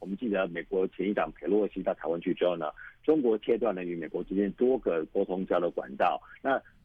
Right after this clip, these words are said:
基本上像商务或者外交方面，很多工作层级的管道已经是恢-，比较恢复了，唯一一个还是切断就是军事。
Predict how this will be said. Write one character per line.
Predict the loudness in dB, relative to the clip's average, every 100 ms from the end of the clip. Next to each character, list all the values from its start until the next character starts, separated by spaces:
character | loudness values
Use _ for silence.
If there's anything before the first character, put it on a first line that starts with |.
| _ _
基 | 0
本 | 2 2
上 | 0
像 | 0 0
商 | 0 0
务 | 2 0
或 | 2 0
者 |
外 | 2 2
交 | 2 0
方 | -2
面， | -2
很 | -4 0
多 | 2 2
工 | 2 0
作 | 0 0
层 | -6 -4
级 | -2
的 | -4
管 | -6 -4
道 | -4
已 | -4 -12
经 | -6
是 | -4
恢-， | 0 2 2 0
比 | 0
较 | 0
恢 | 2 0 0
复 | -2
了， | -2 -8 -14 -16 -2
唯 | 4 4
一 | 4 2
一 |
个 | 0
还 | -2 -2
是 | -2
切 | 2 2
断 | 2 0
就 | -4
是 | -6
军 | -4 -4
事。 | -4 -2 0